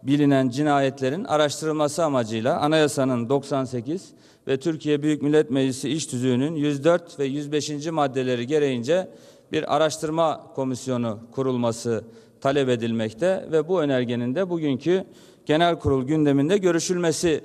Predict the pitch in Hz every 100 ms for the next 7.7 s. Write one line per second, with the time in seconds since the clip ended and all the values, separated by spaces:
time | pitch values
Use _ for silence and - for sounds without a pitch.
0 | - 127 - 131 117 110 113 104 92 -
1 | - - - - - _ _ 175 175 196
2 | 190 156 160 175 143 170 175 180 170 165
3 | 151 - - 160 165 170 175 165 156 147
4 | 165 165 175 160 143 143 143 143 139 143
5 | 135 156 196 - - - - 131 196 175
6 | 160 151 143 139 139 147 143 131 127 131
7 | 131 123 139 135 131 151 190